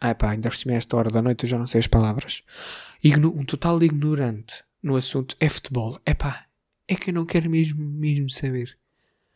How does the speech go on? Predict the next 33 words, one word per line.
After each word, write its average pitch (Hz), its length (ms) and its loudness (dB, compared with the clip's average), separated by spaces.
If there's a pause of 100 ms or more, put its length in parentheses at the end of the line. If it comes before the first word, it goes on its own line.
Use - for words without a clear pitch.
(880)
Para 156 180 2
mim, 165 300 0 (300)
é 165 100 -4
uma 160 100 -2
incógnita, 156 580 0
uma 151 100 -2
incógnita 151 540 -2
será. 135 580 -2 (1120)
E 151 160 0
eu 156 60 2
não 151 140 0
quero 147 200 4
absolutamente 143 640 4
saber 139 320 6
nada 135 240 2
sobre - 320 2
o 131 40 4
assunto. - 520 2
<laughs> - 840 -6 (1000)
A 131 80 -2
maneira 139 440 4
como 135 480 2
as 127 120 2
pessoas, 131 400 4
e 135 140 -2
então 131 240 -2
em 131 60 -2
Portugal, 131 420 0
se - 120 -6
vive 131 200 2
o 131 60 -4
futebol 135 720 2
é, 147 340 -2